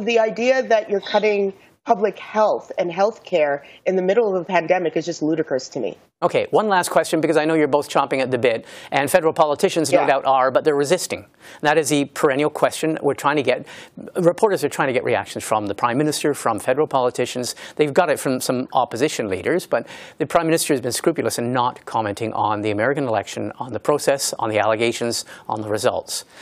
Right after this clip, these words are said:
Speaker 2: Uh, how do you think he's doing, and, and what do you think, what are you watching for in terms of the American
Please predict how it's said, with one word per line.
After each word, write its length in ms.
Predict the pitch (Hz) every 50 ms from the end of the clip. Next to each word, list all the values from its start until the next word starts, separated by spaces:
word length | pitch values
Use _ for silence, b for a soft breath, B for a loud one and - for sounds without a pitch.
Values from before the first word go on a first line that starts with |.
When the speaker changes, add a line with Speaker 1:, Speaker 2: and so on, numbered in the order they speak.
| B B
Speaker 2:
Uh, 320 | B - 123 123 123 120 117
how 140 | 110 131 151
do 60 | 143
you 40 | 139
think 160 | - 151 -
he's 140 | 135 120 -
doing, 260 | 175 196 220 202 175
and, 100 | 147 135
and 200 | 123 139 135 127
what 80 | 131
do 60 | 131 123
you 60 | 120
think, 220 | - 156 156 156
what 180 | - 127 131 135
are 40 | 135
you 80 | 135
watching 320 | 131 131 143 - - 139 113
for 180 | - 110 107 107
in 140 | 110 110
terms 240 | 104 - 117 110 107
of 80 | 110 107
the 80 | 113
American 540 | 110 107 110 107 107 107 - - 113 101 101